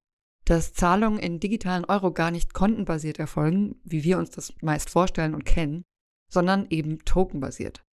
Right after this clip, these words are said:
Ich hab schon an anderer Stelle anklingen lassen, dass ich mit der gehäuften, unterdefinierten Verwendung des so abstrakten wie schwammigen Begriffs Token auf Kriegsfuß stehe. Erst recht, weil sich dahinter oft spannende Konzepte verbergen.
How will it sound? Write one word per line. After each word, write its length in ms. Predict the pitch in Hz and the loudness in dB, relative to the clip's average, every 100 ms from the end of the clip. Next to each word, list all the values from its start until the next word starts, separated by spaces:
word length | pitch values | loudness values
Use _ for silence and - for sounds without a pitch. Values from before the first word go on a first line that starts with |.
| _ _ _ _ | _ _ _ _
Ich 260 | 170 165 156 | 2 2 0
hab 100 | 190 | 0
schon 140 | 202 | 0
an 140 | 175 - | 0 2
anderer 260 | 196 180 | 2 2
Stelle 240 | - 165 175 | 2 2 2
anklingen 400 | 180 - 160 156 | -2 -2 -2 -2
lassen, 240 | 156 165 | -4 -4
dass 100 | 165 | -4
ich 120 | 175 | -4
mit 100 | 165 | -2
der 80 | 165 | -2
gehäuften, 720 | - 160 165 185 - 214 196 | 0 2 4 2 0 0 0
unterdefinierten 640 | - 202 180 - 175 180 - | -2 -2 -2 -2 -2 -2 -2
Verwendung 380 | 175 160 185 175 | -2 0 0 -2
des 140 | - | -2
so 80 | - | -2
abstrakten 640 | - - 180 185 - 180 | 0 2 0 -2 0 2
wie 100 | 165 | 2
schwammigen 380 | 165 170 170 165 | 0 0 -2 -2
Begriffs 320 | - - 165 | -4 -2 -4
Token 380 | - 185 180 170 | -2 -2 -2 -2
auf 180 | - - | -2 0
Kriegsfuß 380 | 202 190 - 156 | -2 -2 -6 -6
stehe. 320 | - 160 180 - _ _ _ - | -4 -4 -6 -12 _ _ _ 0
Erst 180 | 170 185 | 4 4
recht, 240 | 185 - | 4 0
weil 100 | 175 | -2
sich 100 | 170 | 0
dahinter 380 | 175 180 170 170 | 0 0 0 2
oft 200 | 180 - | 2 0
spannende 320 | - 175 165 | -2 0 -2
Konzepte 440 | - 165 175 - | -4 0 0 0
verbergen. 540 | 165 151 156 156 175 | -2 -2 0 -2 -6